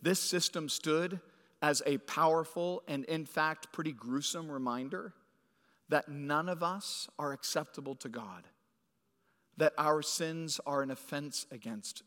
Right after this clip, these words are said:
God, that for them actually we deserve to die, which is why animal sacrifices were made, so that another could die in our place.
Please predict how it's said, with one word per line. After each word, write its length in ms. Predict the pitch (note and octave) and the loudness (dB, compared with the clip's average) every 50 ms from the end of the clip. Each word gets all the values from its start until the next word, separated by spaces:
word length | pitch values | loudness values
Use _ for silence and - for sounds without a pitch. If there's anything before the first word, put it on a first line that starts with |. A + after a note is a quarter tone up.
| _ A#2 | _ -10
God, 320 | A#2 A#2 G#2+ F#2+ E2 E2 - - _ _ _ _ _ _ _ _ _ _ - | -6 -6 -6 -6 -8 -12 -16 -20 _ _ _ _ _ _ _ _ _ _ 4
that 180 | D#3+ D3+ - | 4 4 4
for 380 | - - - F3 D#3 E3 E3+ E3 | 0 -4 0 2 2 4 2 2
them 260 | D#3 E3+ E3 E3 D#3 - - C#3+ D3+ | 0 -2 -2 -2 -4 -6 -8 -10 -10
actually 380 | D3+ - - - E3+ D#3+ D#3 | -4 -2 -2 -2 -2 -2 -4
we 300 | C3+ B2 C3 C#3+ D3+ D3+ | -4 -2 0 0 0 0
deserve 520 | C#3 - C#3 A#2 G#2+ C3 C3 C3 C3 A#2+ - | -2 -4 -6 -6 -4 -2 -2 -2 -2 -4 -6
to 100 | - C#3+ | -10 -8
die, 480 | A2+ A#2 A#2 A#2+ A2+ G2+ F#2 F2+ F#2 - _ _ _ _ _ _ - _ _ _ - | -6 -4 -4 -4 -4 -6 -8 -10 -14 -20 _ _ _ _ _ _ -20 _ _ _ -2
which 200 | C#3+ D#3 - - | -2 0 2 0
is 140 | D#3+ B2 C3 | 0 0 2
why 260 | C#3 D3 C#3+ C#3+ C#3 - | 2 4 4 2 2 0
animal 340 | D#3 D#3+ E3 D#3+ D#3 C#3+ C#3 | 0 0 0 0 -2 -2 -2
sacrifices 960 | - - - D3 D#3+ - - D#3 C#3 - C#3 B2+ A#2+ A2+ - C#3 B2 A2 - | -2 -4 -4 -4 -6 -6 -6 -8 -4 -2 -2 -2 -2 -4 -4 -6 -6 -6 -8
were 220 | - B2 C#3+ C#3+ C3 | -4 0 2 2 2
made, 500 | C3 B2+ C3 C#3 C3 A2+ G#2 G2 F2+ G2+ - - - - - | 2 0 0 0 0 0 -2 -4 -6 -10 -16 -20 -20 -14 -6
so 220 | - - F#3 F3 | -2 0 2 4
that 180 | D3 D#3 D3+ D3 - | 6 6 6 6 4
another 580 | D#3 D3+ D3+ C#3+ D3 D3+ D#3 D#3 D#3+ D#3 C#3 | 2 0 2 2 4 4 4 6 6 4 4
could 400 | A#2+ - - - E3+ D3+ C3 A2 | 4 0 -4 -4 -2 -2 -4 -2
die 460 | - D3 C3+ C3+ C#3 C3 B2 A#2+ A#2 A2 - | 2 4 4 6 6 4 4 2 0 0 -2
in 260 | C#3+ C#3+ C#3 C3+ B2+ | -2 -2 -2 -2 -2
our 280 | - C3+ B2+ A#2 A#2 A2+ | -2 0 0 0 0 -2
place. 720 | - - - C3+ B2 A2 F#2+ - - - - - - - | -4 -4 -2 0 0 -2 -2 -6 -6 -6 -6 -6 -6 -10